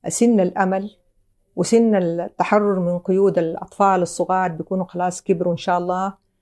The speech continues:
والدورة الكل شوية جاية والوحدة تكون خلاص ارتاحت منها،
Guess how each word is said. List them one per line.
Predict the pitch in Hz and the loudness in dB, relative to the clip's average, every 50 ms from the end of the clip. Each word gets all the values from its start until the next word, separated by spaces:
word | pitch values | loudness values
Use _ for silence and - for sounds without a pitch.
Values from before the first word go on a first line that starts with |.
| _ _ _ _ _ - | _ _ _ _ _ 0
والدورة | 180 175 180 180 175 170 170 165 - - - 180 160 165 196 196 190 185 190 190 | 4 6 6 6 6 4 4 2 0 0 -2 -2 0 4 4 4 4 4 2 2
الكل | 185 - - 170 - - 202 190 180 | 0 0 -2 -4 -2 -2 -2 -2 -2
شوية | - - 202 196 190 180 170 | -2 -2 0 0 2 0 0
جاية | 165 175 185 185 180 180 180 185 190 190 196 247 254 - | 0 2 2 2 2 0 0 -2 -2 -4 -6 -8 -10 -10
والوحدة | 185 180 170 190 180 - 170 165 | -8 -4 -4 -4 -4 -2 -4 -6
تكون | 156 - - 185 180 | -4 -2 -2 -2 -2
خلاص | - - 175 180 180 175 - - | -2 -4 -4 -4 -4 -4 -4 -8
ارتاحت | - - - 175 175 - 180 - - | -4 2 2 2 2 2 -2 -4 -2
منها، | 190 185 185 185 165 175 190 196 | -2 -2 -2 -2 -4 -6 -8 -10